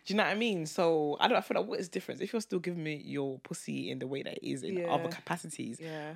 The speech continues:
Speaker 1: what is the difference if I eat or not?
Speaker 2: It's true, it's
Speaker 1: 'Cause it,
Speaker 2: true.
Speaker 1: we're st-, it's still in the elements. I can still smell it.
Speaker 2: Yeah, yeah,
Speaker 1: And it
Speaker 2: yeah.
Speaker 1: wasn't a bad smell at all. At,
Speaker 2: Mm. It just smells like vagi-,
Speaker 1: mm.
Speaker 2: like, it just
Speaker 1: It
Speaker 2: smells like
Speaker 1: smells like
Speaker 2: vagina,
Speaker 1: vagina.
Speaker 2: innit?
Speaker 1: I feel like
Speaker 2: Like,
Speaker 1: everyone needs to be scared.
Speaker 2: Yeah.
Speaker 1: Those people don't need to be scared of natural state that the vagina smells like.
Speaker 2: Mm, mm, I feel like some people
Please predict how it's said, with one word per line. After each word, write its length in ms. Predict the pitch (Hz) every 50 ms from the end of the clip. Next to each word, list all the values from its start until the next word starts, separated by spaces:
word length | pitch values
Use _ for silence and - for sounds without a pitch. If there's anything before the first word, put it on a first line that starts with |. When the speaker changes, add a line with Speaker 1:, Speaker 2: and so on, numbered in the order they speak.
| 170 _
Speaker 1:
what 160 | - 165 185
is 60 | 175 196
the 40 | 175
difference 200 | 175 - 143 143
if 80 | 139
I 60 | 117 -
eat 180 | 73 101 95 90
or 60 | 98
not? 120 | 113 180 180
Speaker 2:
It's 180 | 180 175 -
true, 480 | - - - 208 190 185 180 180 175 -
it's 120 | - 165 170
Speaker 1:
'Cause 80 | 175 - -
it, 100 | 185 175
Speaker 2:
true. 100 | 175 175
Speaker 1:
we're 140 | 165 185 180
st-, 160 | 180 - -
it's 80 | 196
still 160 | - - 233 190
in 60 | 185
the 120 | 180 -
elements. 240 | 185 185 170 151 139
I 60 | 151
can 120 | - 185 170
still 140 | - 196
smell 260 | 185 - - 170 160 147
it. 180 | 131 117 - -
Speaker 2:
Yeah, 400 | 185 185 180 170 165 160 156 156
yeah, 160 | 156 156 156
Speaker 1:
And 100 | 196 202
it 40 | 190
Speaker 2:
yeah. 60 | 208
Speaker 1:
wasn't 200 | 240 254 220 175
a 40 | 165
bad 180 | 165 165 165
smell 340 | - - 196 180 143 127 -
at 240 | - - - - -
all. 120 | - - -
At, 220 | 151 185 202 208
Speaker 2:
Mm. 160 | 180 175 165 165 254 302
It 60 | 339
just 140 | 330 330 -
smells 140 | 311 339 302
like 120 | 285 190 196
vagi-, 140 | - 190 180 -
Speaker 1:
mm. 60 | - -
Speaker 2:
like, 140 | 214 -
it 40 | 196
just 120 | 240 285 -
Speaker 1:
It 100 | - 262
Speaker 2:
smells 60 | 214
like 80 | 175
Speaker 1:
smells 140 | - 135 135 156
like 60 | 151
Speaker 2:
vagina, 140 | 143 135 139
Speaker 1:
vagina. 180 | 135 135 135 131
Speaker 2:
innit? 20 |
Speaker 1:
I 20 | 151
feel 80 | - -
like 60 | 226
Speaker 2:
Like, 60 | 190 151
Speaker 1:
everyone 140 | 175 170 175
needs 120 | 170 160
to 60 | -
be 60 | 156 147
scared. 340 | - - 160 151 147 147 -
Speaker 2:
Yeah. 300 | 196 190 180 175 170 165
Speaker 1:
Those 140 | 160 208 190
people 280 | - - 269 - 233
don't 140 | 202 202 165
need 100 | 175 175
to 60 | -
be 80 | - 160
scared 240 | - - 165 151 143
of 80 | 139
natural 760 | 147 151 156 151 - - - - 147 147 143 139 143 139 139 - - - - - - - _ _
state 260 | - - - - 165
that 120 | - 139 156
the 60 | -
vagina 340 | 135 139 143 147 143 131 127
smells 260 | - - 139 135 -
like. 200 | - - - 196
Speaker 2:
Mm, 480 | 190 190 185 185 180 - - 185 185 185
mm, 40 | 165
I 80 | 127 160
feel 140 | - 208 190
like 140 | 165 147 -
some 120 | - 160 160
people 220 | - 165 - -